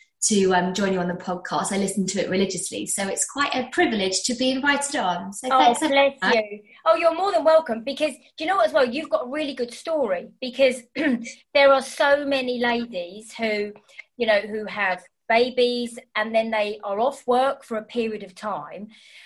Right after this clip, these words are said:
Speaker 2: And then actually going back to work is not daunting, but it's that all, it's, I always get the conversations where ladies say, "Lisa, I haven't been at work for a year. I don't know, have they changed their dress code?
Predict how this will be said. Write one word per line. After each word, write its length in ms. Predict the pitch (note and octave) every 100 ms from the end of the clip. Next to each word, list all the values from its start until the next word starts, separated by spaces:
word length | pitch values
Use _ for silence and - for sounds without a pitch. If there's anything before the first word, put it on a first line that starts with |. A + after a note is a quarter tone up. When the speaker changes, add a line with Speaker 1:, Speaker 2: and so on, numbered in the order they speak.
| _
Speaker 2:
And 140 | B3+ C4
then 140 | C4
actually 680 | D4 G4+ - B3+ G3 E3+ F#3
going 380 | C4 C4+ F#4 D#4+
back 380 | - C#4 D4 -
to 120 | -
work 640 | A#3 A3 D#3+ E3 F#3+ - - _ _
is 320 | D4+ C#4 - _ _ D#4 _
not 440 | C#4+ G4 A4+ _
daunting, 720 | D#4+ D#4 D4 C4+ - F3+ F3 F#3
but 120 | B3+
it's 200 | C4+ -
that 220 | C#4 C4+ - _
all, 380 | C4+ C4+ C4+ -
it's, 180 | C4 B3 D#4
I 140 | C4 C#4
always 180 | F#4
get 140 | F#4 C#4
the 80 | B3+
conversations 580 | C4 A#3 A#3 A3 G#3
where 120 | A3 G#3
ladies 340 | G#3 G#3+ G#3
say, 240 | G#3 F#3+ - _ _ _ _ -
"Lisa, 360 | G3+ - - _ _ _ _
I 60 | F3+
haven't 380 | A3 A#3 -
been 280 | A#3 G#3 F#3+ -
at 140 | G#3+ -
work 380 | A3+ A3 - - -
for 220 | G3 F#3+
a 60 | F#3
year. 380 | G3 C4+ F#3 F3+ -
I 120 | A3+
don't 300 | A#3 G#3 -
know, 280 | G3+ F#3 F3+ _ -
have 180 | A3+ A3+
they 160 | G3
changed 400 | G3 F3+ F3 F3+
their 140 | F3+ F3
dress 280 | - G3 -
code? 420 | - F3+ G#3+ D4